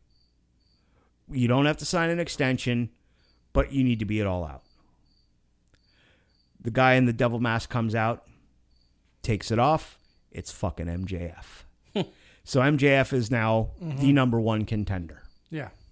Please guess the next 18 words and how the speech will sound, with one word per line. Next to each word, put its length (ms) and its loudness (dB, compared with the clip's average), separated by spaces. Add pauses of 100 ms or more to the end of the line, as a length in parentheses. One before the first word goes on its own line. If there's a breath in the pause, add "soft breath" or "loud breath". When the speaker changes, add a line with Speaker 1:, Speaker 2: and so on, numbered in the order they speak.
(1200)
Speaker 1:
I 100 0
called 280 0
it. 160 -6 (280)
Speaker 2:
Yep. 280 -4
Speaker 1:
I, 60 -6
I 20 -4
called 300 2
that 180 0
one. 160 -8 (580 soft breath)
I 60 -10
said 240 2
it's 120 0
the 100 2
only 180 4
way 200 8
they 100 4
could 240 -2
do 240 2